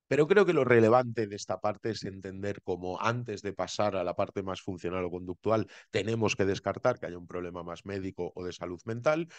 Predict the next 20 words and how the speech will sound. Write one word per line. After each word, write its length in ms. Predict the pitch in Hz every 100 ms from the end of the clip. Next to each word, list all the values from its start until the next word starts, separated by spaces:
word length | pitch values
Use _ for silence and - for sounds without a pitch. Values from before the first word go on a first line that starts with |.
| - -
cómo 220 | 117 110
la 120 | 101
manifestación 640 | 101 95 95 92 90 98
de 80 | 95
la 80 | 92
salud 240 | 95 95
mental 300 | 90 92 95
es 100 | 90
diferente 400 | 92 - 95 101
en 80 | 87
personas 500 | 82 - 90 90 85 _ - - -
con 160 | 95
discapacidad 720 | 90 - 90 92 90 98 113 101
que 60 |
en 100 | 82
personas 340 | 80 - 92 87
de 80 |
la 80 | 87
población 400 | 82 85 85 80
general 560 | - - 101 113 135